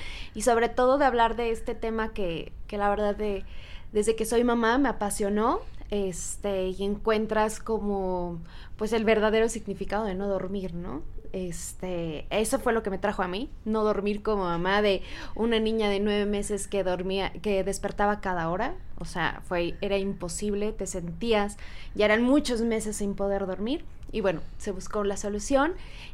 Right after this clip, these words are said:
y me enganchó tanto a este tema que decidí certificarme,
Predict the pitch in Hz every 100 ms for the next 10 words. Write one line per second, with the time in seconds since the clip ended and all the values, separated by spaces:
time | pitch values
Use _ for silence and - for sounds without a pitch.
0 | - 233 233 233 226 226 226 254 247 233
1 | 240 233 226 247 302 302 294 339 - 262
2 | 240 240 226 202 180 170 202 - 220 226
3 | 311 320 285 320